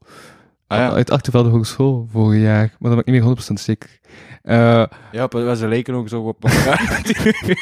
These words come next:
Speaker 1: <laughs> Oh.
Speaker 2: <laughs> Maar, maar, ja. Maar ja, maar, maar,
Speaker 1: Ah.
Speaker 2: maar is dat echt zo bij respect dat ze zijn punten zo proberen toch te, te verduidelijken van, ja, dat en dat en dat. En ook
Speaker 1: Ja.
Speaker 2: zo, maar dan, maar dan begon ze ook zo van die woorden, ah, mag dat nog zwart rijden en al. En dan zie ik van, ja, ja,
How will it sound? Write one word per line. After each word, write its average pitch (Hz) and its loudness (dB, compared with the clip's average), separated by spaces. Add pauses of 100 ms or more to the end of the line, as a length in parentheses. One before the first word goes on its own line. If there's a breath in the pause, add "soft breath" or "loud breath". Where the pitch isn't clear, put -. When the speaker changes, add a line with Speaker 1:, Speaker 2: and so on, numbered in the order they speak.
(120)
Speaker 1:
<laughs> 170 -2
Oh. 156 4 (100)
Speaker 2:
<laughs> - -6
Maar, 160 2
maar, 143 0
ja. 127 2 (880 loud breath)
Maar 139 4
ja, 175 4
maar, 156 0
maar, 156 4
Speaker 1:
Ah. 151 4 (140)
Speaker 2:
maar 90 2
is 147 2
dat 147 0
echt 156 2
zo - 2
bij 143 2
respect 151 2
dat 165 2
ze 143 0
zijn 127 -2
punten 156 -2
zo 165 0
proberen 151 -2
toch - -2 (100)
te, 131 -18
te 135 -14
verduidelijken 135 -2
van, 131 -4 (340 loud breath)
ja, 120 0
dat 127 2
en 123 -2
dat 120 0
en 117 -2
dat. 123 0 (340 loud breath)
En 120 2
ook 123 4
Speaker 1:
Ja. 92 -6
Speaker 2:
zo, 139 2
maar 131 2
dan, 127 0
maar 139 2
dan 127 2
begon 127 4
ze 123 4
ook 147 0
zo - -14
van 160 2
die 135 4
woorden, 127 4
ah, 143 4
mag 147 2
dat 156 2
nog 143 2
zwart - -2
rijden 117 2
en 104 -6
al. 104 -4 (360 loud breath)
En 110 -6
dan 110 -2
zie 110 -2
ik 113 -4
van, 120 -2
ja, 113 0
ja, 110 0